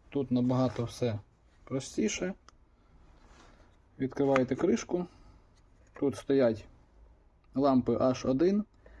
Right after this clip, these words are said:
На жаль, таких малесеньких розмірів у мене в наявності немає,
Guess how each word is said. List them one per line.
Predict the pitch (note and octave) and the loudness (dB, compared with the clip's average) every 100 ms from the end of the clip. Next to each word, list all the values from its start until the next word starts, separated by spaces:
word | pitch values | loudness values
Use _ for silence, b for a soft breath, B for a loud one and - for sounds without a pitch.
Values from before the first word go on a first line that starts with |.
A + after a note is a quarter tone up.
| b b - | b b -14
На | - B2+ | -2 0
жаль, | C3+ C3+ | 4 4
таких | B2 B2+ - A#2 | 2 0 -2 0
малесеньких | C3+ D3+ C3 B2+ A#2+ G#2 | 4 4 4 4 2 2
розмірів | C3 C#3+ A#2+ A#2 A2 | 2 4 4 2 2
у | |
мене | A#2+ B2+ A#2 G2+ G2+ - - | 4 4 4 2 -2 -6 -2
в | |
наявності | B2 D3 C#3 A2+ G2+ - | 2 4 4 2 0 0
немає, | A#2 D3 G3+ G#3+ G3+ | 2 2 2 2 0